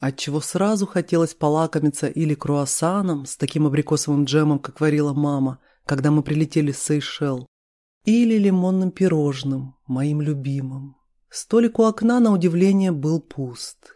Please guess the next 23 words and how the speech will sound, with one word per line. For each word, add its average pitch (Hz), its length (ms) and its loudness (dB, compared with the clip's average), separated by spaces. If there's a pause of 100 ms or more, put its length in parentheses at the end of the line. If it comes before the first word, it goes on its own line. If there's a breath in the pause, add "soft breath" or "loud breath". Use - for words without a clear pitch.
хотя 151 320 0
утром 170 340 0
в - 60 -14
кофейне 180 520 0
посетителей 208 600 -2
было 185 280 0
не 175 160 0
меньше, 175 460 0
чем 147 260 -4
в 143 40 -2
обед 143 460 -2
или 156 220 -2
вечером. 127 760 -6 (600)
Мягкие, 147 680 -2
сливочного 160 640 2
цвета 156 340 -2
диванчики 147 720 -2
сами 208 520 -2
напоминали 175 640 0
безе 139 640 -2 (180)
и 143 120 -2
были 143 260 0 (100)
очень 180 480 -2